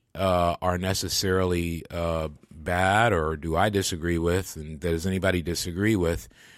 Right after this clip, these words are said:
but innovating solutions socially is one of my goals. It's why we started the company Digital Scribbler some time ago, me and some of my friends, that produces software for kids who have, uh,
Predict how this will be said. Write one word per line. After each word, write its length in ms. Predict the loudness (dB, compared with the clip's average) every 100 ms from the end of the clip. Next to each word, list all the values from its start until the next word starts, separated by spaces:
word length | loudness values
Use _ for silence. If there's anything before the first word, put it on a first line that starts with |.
| -20 _
but 300 | 2 2 2 _ _ -20 _ _ _ _ _ _ -4
innovating 800 | 0 2 2 4 4 4 0 -2
solutions 680 | -2 0 2 2 0 -4 -2
socially 760 | 0 0 0 -2 -4 -6 -8 -12
is 140 | -8
one 160 | -4 -2
of 60 |
my 200 | -2 -2
goals. 500 | -4 -6 -10 -10 -12 -10
It's 120 | -2
why 220 | 2 2
we 100 | 2
started 340 | 0 -2 -2
the 80 | -6 -12
company 340 | -6 -4 -4 -4
Digital 380 | -4 -4 -4 -6
Scribbler 420 | -2 -2 0 -2
some 220 | 0 -2
time 260 | 0 0 0
ago, 320 | 0 2 2
me 220 | 0 -2
and 120 | -2
some 160 | -4 -4
of 80 | -4
my 140 | -4
friends, 520 | -6 -2 -2 0 -4 -8 -20 -20 -20 -8
that 140 | -4 -2
produces 400 | 0 0 0 -2
software 580 | 2 2 0 0 -2 -2
for 160 | -6
kids 360 | -4 0 0 -2
who 100 | -2
have, 260 | -2 -2 -6 -14 -6
uh, 220 | -4